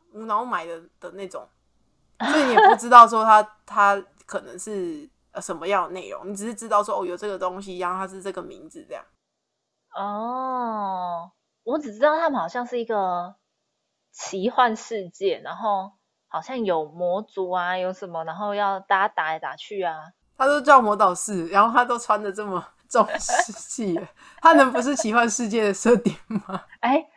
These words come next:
Speaker 2: 哎，谁说中世纪就一定要是奇幻世界设定？
Speaker 1: 啊，抱歉，抱歉，刻板印象，刻板印象。
Speaker 2: <laughs> 对啊，那这一部好像我们两个都没有看，只能先跳过了。
Speaker 1: 我觉得我们再来可能没有看的东西可多嘞，我觉得啦。
Speaker 2: 真的假的？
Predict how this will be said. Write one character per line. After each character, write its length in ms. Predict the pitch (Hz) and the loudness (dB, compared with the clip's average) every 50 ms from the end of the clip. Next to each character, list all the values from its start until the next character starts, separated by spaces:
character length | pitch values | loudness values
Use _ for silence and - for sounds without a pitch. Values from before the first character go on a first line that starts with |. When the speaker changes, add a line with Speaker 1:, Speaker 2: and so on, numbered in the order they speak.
| _ _ | _ _
Speaker 2:
哎， 180 | 220 226 262 | 0 2 2
谁 180 | 311 - 226 208 | 4 4 4 4
说 140 | 214 240 233 | 4 2 2
中 220 | 233 233 220 233 | 4 4 4 4
世 180 | 233 - 226 202 | 2 -2 -8 -6
纪 160 | - 208 196 | -6 -6 -4
就 100 | 185 202 | -2 -2
一 80 | 190 175 | -2 0
定 40 | |
要 160 | 170 185 190 190 | 0 -2 -2 -2
是 100 | 185 175 | -4 -10
奇 160 | - - 156 | -12 -12 -12
幻 160 | 156 160 156 | -10 -12 -12
世 160 | - _ - | -14 _ -18
界 160 | _ 165 139 | _ -14 -14
设 160 | - - - - | -12 -14 -16 -6
定？ 100 | - 196 | -4 -4
Speaker 1:
啊， 40 | |
抱 160 | 202 202 233 - | 6 6 8 8
歉， 100 | 262 254 | 8 6
抱 100 | 262 254 | 6 6
歉， 140 | 277 269 | 6 4
刻 160 | 269 285 262 240 | 6 6 6 6
板 140 | 214 202 | 6 4
印 40 | 214 | 4
象， 140 | 220 240 220 | 2 0 0
刻 80 | 208 247 | 2 0
板 140 | 214 196 185 | 0 0 -2
印 80 | 190 | -2
象。 220 | 185 202 190 175 180 - _ _ _ _ _ _ _ - 359 - | -4 -4 -6 -6 -8 -14 _ _ _ _ _ _ _ -4 -4 -4
Speaker 2:
<laughs> 560 | 427 - 381 381 466 - - - - - _ _ | -4 -4 -4 -4 -4 -4 -6 -14 -20 -20 _ _
对 160 | 208 196 180 | -2 0 2
啊， 240 | 180 160 165 175 202 - _ _ _ _ _ _ | 2 0 0 -2 -4 -10 _ _ _ _ _ _
那 260 | - 254 285 302 311 233 196 202 | -6 -2 0 0 0 -2 -4 -10
这 280 | _ _ 269 285 294 | _ _ -6 -6 -4
一 40 | 277 | -4
部 280 | 240 - _ 277 269 233 | -8 -6 _ 2 2 2
好 140 | 220 170 156 | 2 2 0
像 180 | 175 196 208 202 | -2 -4 -8 -10
我 60 | 180 | -12
们 100 | 170 165 | -8 -8
两 140 | 165 156 156 | -8 -8 -6
个 60 | 160 | -8
都 100 | 180 196 | -10 -8
没 140 | 196 196 190 | -6 -6 -6
有 100 | 156 139 | -6 -6
看， 260 | - - 214 170 156 - | -8 -10 -10 -10 -10 -14
只 60 | _ 151 | _ -20
能 160 | 147 156 165 | -20 -20 -14
先 180 | - - 196 208 | -12 -12 -12 -12
跳 200 | - - 220 180 | -8 -6 -6 -6
过 440 | - - - 202 180 151 - - - | -6 -4 -4 -4 -2 -2 -4 -6 -10
了。 120 | 160 202 - _ _ _ | -14 -16 -20 _ _ _
Speaker 1:
我 100 | _ 185 | _ -4
觉 100 | 185 240 | 0 4
得 80 | 320 381 | 6 6
我 60 | 311 | 6
们 160 | 233 202 190 | 6 2 0
再 160 | 190 277 277 247 | 4 6 6 6
来 80 | 214 | 6
可 140 | 196 - 180 | 4 0 -6
能 100 | 175 165 | -8 -6
没 100 | 175 196 | -6 -6
有 80 | 214 190 | -4 -6
看 220 | - - 208 175 | -4 -4 -6 -6
的 60 | 170 | -6
东 100 | 175 175 | -8 -10
西 100 | 175 180 | -12 -14
可 140 | 175 - 160 - | -16 -18 -20 -20
多 240 | _ 147 95 73 - | _ -18 -18 -18 -20
嘞， 240 | - 135 - - _ _ | -20 -20 -20 -20 _ _
我 120 | _ 170 170 | _ -20 -20
觉 200 | - - 135 120 | -20 -20 -20 -20
得 160 | 101 113 117 | -18 -18 -18
啦。 220 | 123 - - - _ _ _ _ _ _ _ _ _ _ _ _ _ _ | -18 -20 -20 -20 _ _ _ _ _ _ _ _ _ _ _ _ _ _
Speaker 2:
真 160 | 208 202 190 | -8 -8 -8
的 60 | 175 | -8
假 260 | 175 - 175 147 143 147 | -8 -8 -8 -8 -8 -10
的？ 280 | - 160 156 165 _ | -14 -16 -16 -16 _